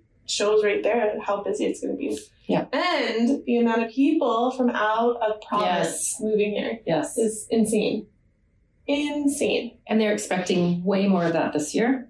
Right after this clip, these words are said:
Speaker 1: Yes.
Speaker 2: People coming in from Ontario, B C. Those are the major ones that
Speaker 1: Yeah.
Speaker 2: I see. I'm sure they're coming from all over, but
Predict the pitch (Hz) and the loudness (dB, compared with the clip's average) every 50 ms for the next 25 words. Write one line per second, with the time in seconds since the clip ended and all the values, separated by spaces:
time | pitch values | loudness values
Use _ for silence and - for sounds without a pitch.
0 | - - 233 190 - - - - - - - - - - _ _ _ _ _ _ | -6 -4 -2 -2 -2 -4 -6 -8 -10 -10 -10 -12 -14 -18 _ _ _ _ _ _
1 | _ _ _ - 208 196 - 170 - - 185 180 175 175 170 165 165 - 175 165 | _ _ _ -4 -2 -2 0 0 0 0 2 2 2 4 2 2 2 0 0 0
2 | - - - 190 185 180 180 180 180 180 175 175 180 - - - _ _ - 170 | 0 0 0 0 2 2 2 2 2 0 0 0 -2 -4 -6 -10 _ _ -2 -2
3 | 160 - - 185 190 190 190 - - - _ - - - - - _ _ _ _ | 0 0 0 2 2 4 2 2 -2 -6 _ -16 -16 -16 -16 -18 _ _ _ _
4 | _ _ _ _ _ - 233 247 262 - 165 160 160 165 170 180 165 151 143 139 | _ _ _ _ _ -2 0 0 0 0 0 0 0 0 0 0 2 2 2 2
5 | 143 - - 151 160 175 185 185 - - 151 143 170 196 - - - 165 - 196 | 2 2 0 0 0 0 -2 -2 -2 0 2 2 2 2 2 0 -2 -2 0 0
6 | 175 165 - 180 165 160 156 151 160 151 151 147 151 160 160 156 160 165 170 156 | 0 0 0 0 0 0 0 0 2 2 2 2 2 2 2 2 2 2 2 0
7 | 151 - - | 0 -2 -4